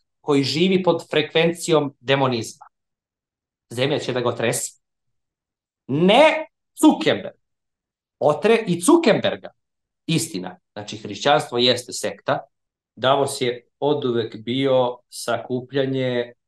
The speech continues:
negativnih eti-, entiteta. Znači, Davos je skup, a, ljudi koje rade, koji rade za, a,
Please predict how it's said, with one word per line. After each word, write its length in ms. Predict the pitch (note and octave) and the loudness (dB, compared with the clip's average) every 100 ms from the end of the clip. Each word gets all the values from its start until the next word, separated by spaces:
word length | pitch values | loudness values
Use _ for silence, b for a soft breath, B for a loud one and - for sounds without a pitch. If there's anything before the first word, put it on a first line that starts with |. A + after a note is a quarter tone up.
| _ _ | _ _
negativnih 720 | A#2+ C3+ B2 - A#2+ A2+ - | -6 -4 -4 -4 -6 -6 -8
eti-, 340 | A2 A#2 A2+ - | -10 -10 -12 -6
entiteta. 640 | C#3+ C3+ C3 - G2+ - _ _ _ _ _ _ _ _ - | -4 -2 -4 -6 -6 -8 _ _ _ _ _ _ _ _ -10
Znači, 320 | G#2 G#2 G2+ | -10 -10 -6
Davos 580 | A2 B2+ B2 A2+ - - | 0 2 2 -2 -4 -6
je 380 | G#2+ G#2 - _ _ _ | -4 -4 -6 _ _ _
skup, 540 | - - - C3+ - - | -16 -12 -6 -6 -6 -4
a, 400 | A2+ G2+ F#2+ F#2+ _ _ _ G2+ | -2 0 -4 -8 _ _ _ -4
ljudi 420 | A#2 D3 C3 - | 0 2 0 -2
koje 260 | D3+ C#3 | 0 2
rade, 520 | B2+ C3+ B2+ B2 A2+ - _ | 2 2 2 -2 -4 -8 _
koji 220 | - C#3 | -2 0
rade 300 | B2 C3 A#2 | 2 0 -2
za, 300 | A2 A2+ A#2+ - _ | -4 -2 -2 -4 _
a, 360 | A2 G#2 G2+ | -6 -2 -2